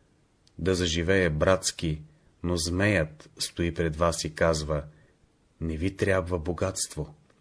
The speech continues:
Змеят е човешкият егоизъм, алчността. Всеки да живее за себе си и да заробва своите братя.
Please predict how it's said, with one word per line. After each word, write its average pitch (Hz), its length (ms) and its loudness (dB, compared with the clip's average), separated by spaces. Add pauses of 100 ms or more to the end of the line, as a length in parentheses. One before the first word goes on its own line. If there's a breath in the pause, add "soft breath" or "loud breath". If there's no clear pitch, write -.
(2500)
Змеят 110 680 2 (180)
е - 80 -6
човешкият 90 720 0
егоизъм, 90 540 0 (580)
алчността. 82 720 -4 (1500 soft breath)
Всеки - 340 2
да 90 80 -2
живее 85 380 4
за 78 100 -2
себе 101 340 0
си 113 360 -4
и 101 100 -2
да 87 100 -2
заробва 92 480 0
своите 85 420 -2
братя. 85 380 0